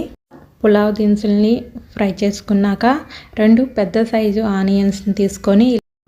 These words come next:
సన్నగా పొడవుగా కట్ చేసుకొని వేసుకోవాలి. అలాగే ఏడు నుంచి ఎనిమిది పచ్చిమిరపకాయలను కొంచెం కట్ చేసుకొని వేసుకోవాలి. పచ్చిమిరపకాయలు అనేటివి ఎక్కువగా వేసుకోవాలి, ఎందుకంటే మనం కొబ్బరి పాలు వేస్తాం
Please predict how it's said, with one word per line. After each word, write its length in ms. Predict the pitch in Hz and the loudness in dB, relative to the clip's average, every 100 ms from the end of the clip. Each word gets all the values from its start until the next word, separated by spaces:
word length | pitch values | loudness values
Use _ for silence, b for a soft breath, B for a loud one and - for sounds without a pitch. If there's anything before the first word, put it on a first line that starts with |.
| - | -8
సన్నగా 360 | 226 196 202 208 | -2 0 0 -2
పొడవుగా 340 | 202 190 190 196 190 | -2 -2 0 -2 -4
కట్ 160 | 180 190 | -6 -2
చేసుకొని 440 | 190 - 202 196 208 | -2 -2 -2 0 0
వేసుకోవాలి. 680 | 185 175 - 185 180 180 240 320 B B B B - | -2 -4 -2 -2 0 -2 -2 -2 B B B B -2
అలాగే 380 | 240 247 240 277 302 - - _ _ - 262 226 | 2 2 0 -2 -4 -12 -20 _ _ -8 0 2
ఏడు 200 | 214 220 220 | 2 2 2
నుంచి 260 | 220 220 262 226 | 0 -2 -2 -2
ఎనిమిది 380 | 214 214 214 240 339 - | 0 0 -2 -4 -6 -6
పచ్చిమిరపకాయలను 800 | 220 214 208 208 - 220 214 240 254 | -8 -4 -4 -4 -6 -6 -2 -2 0
కొంచెం 240 | 233 220 208 | -2 0 -2
కట్ 160 | 214 196 214 | -2 -4 -4
చేసుకొని 380 | 208 - 214 208 | -6 -4 -2 0
వేసుకోవాలి. 800 | 202 202 - 202 202 208 208 302 - - b b b b b b _ _ _ _ _ _ | -2 -6 -4 -2 0 0 0 0 -4 -18 b b b b b b _ _ _ _ _ _
పచ్చిమిరపకాయలు 720 | 240 233 254 262 254 247 240 233 | -4 0 2 2 2 -2 2 4
అనేటివి 360 | 233 233 240 262 214 | 4 2 -4 -2 -4
ఎక్కువగా 320 | 202 208 220 214 | -2 -2 0 -2
వేసుకోవాలి, 720 | 208 208 - 214 208 208 220 302 254 | -2 -4 -6 -4 0 2 2 2 2
ఎందుకంటే 460 | 208 208 220 208 233 233 | 0 0 0 0 0 2
మనం 180 | 202 202 208 | 0 0 -2
కొబ్బరి 300 | 202 214 220 | -4 -4 -4
పాలు 160 | 214 214 | -2 -2
వేస్తాం 340 | 208 208 208 | -2 -2 -2